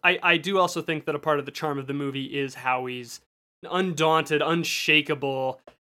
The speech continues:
disciplinarian veneer, that, eh, that every time he walks into a place, you know that he's just gonna be, like, shutting everything down as heathenistic, and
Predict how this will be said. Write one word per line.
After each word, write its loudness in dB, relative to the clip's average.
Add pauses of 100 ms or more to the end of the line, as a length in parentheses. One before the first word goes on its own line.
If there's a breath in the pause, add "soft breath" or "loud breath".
(100)
disciplinarian 0
veneer, -2
that, 0
eh, 0
that 4
every 6
time 2
he 0
walks 4
into 0
a -2
place, -2
you -2
know -2
that -4
he's -8
just -6
gonna -4
be, -4
like, -4
shutting 0
everything -2
down 0
as -8
heathenistic, -2
and -10